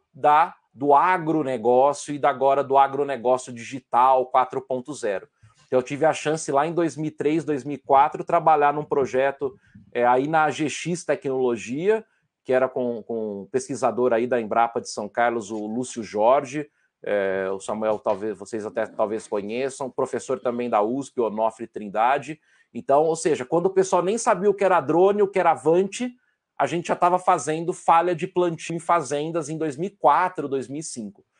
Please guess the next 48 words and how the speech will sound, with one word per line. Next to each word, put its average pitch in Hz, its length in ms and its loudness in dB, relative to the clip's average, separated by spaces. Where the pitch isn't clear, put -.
Então, 208 180 4
o 233 60 0
meu 226 160 4
papel 226 440 4
é 269 120 6
esse, 160 320 4
gente, 123 360 -6
é 147 100 -2
promover 185 560 4
que 196 120 0
essas 247 260 0
tecnologias 190 800 0
que - 80 0
agora 165 280 4
são 160 200 -4
tão 294 200 0
fáceis 190 420 2
de 147 100 -14
falar, 151 500 2
tem 180 180 0
o 139 140 2
Waze, 160 380 4
tem 190 240 -4
um 240 80 0
monte 269 320 0
de 277 60 -4
exemplo, 180 460 2
até 220 180 0
o 240 140 2
Minecraft, 160 880 -2
né? 175 220 -4
Mas 151 180 -2
como 202 240 2
que 226 80 -2
a 202 60 0
gente 196 220 -6
leva 175 340 2
isso 165 240 -8
pra 151 160 0
dentro 165 420 -6
das 147 220 -2
empresas 139 640 -4
e 135 60 -6
governos 131 840 -4
pra 151 160 0
que 160 80 -2
a 151 40 0
gente 160 320 -8